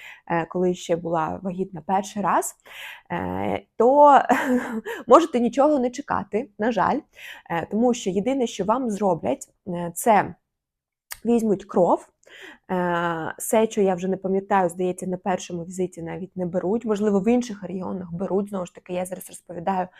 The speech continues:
за те, як проходило саме в моєму регіоні. Е, і просто, м, а, там я ще заповнювала, е, бланки різноманітні,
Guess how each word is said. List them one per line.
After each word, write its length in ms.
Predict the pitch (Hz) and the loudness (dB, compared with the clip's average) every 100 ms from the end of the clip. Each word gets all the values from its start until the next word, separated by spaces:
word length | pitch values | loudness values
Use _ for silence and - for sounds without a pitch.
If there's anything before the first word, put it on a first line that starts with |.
| - - - | -20 -20 -6
за 120 | 185 | -6
те, 180 | 185 226 | 0 0
як 280 | 196 190 - | 2 0 -2
проходило 520 | 185 - 190 190 180 | -8 -4 -4 -2 -4
саме 300 | - 185 180 | -4 -4 -4
в 160 | 165 180 | -4 2
моєму 520 | 254 240 190 170 170 | 2 4 0 -2 -6
регіоні. 600 | 180 190 190 202 226 330 _ _ - - - - 175 | -6 -4 -4 -4 -8 -10 _ _ -20 -18 -18 -8 -4
Е, 320 | 170 170 180 294 | -2 -2 -2 2
і 140 | 359 381 _ | 0 0 _
просто, 600 | 240 226 294 - 226 208 - - | 2 4 2 0 0 0 -4 -6
м, 120 | 202 - | 0 4
а, 180 | 180 | 4
там 220 | - 196 185 | 4 2 2
я 60 | |
ще 160 | 185 185 | 0 -2
заповнювала, 880 | 190 190 180 180 175 165 160 156 156 - | 0 2 0 -2 -2 -2 -2 -4 -8 -10
е, 140 | 175 175 | -10 -6
бланки 460 | 170 254 453 415 320 | 0 2 2 0 -4
різноманітні, 920 | 294 277 269 262 254 247 240 233 | -4 -4 -4 -4 -4 -6 -6 -4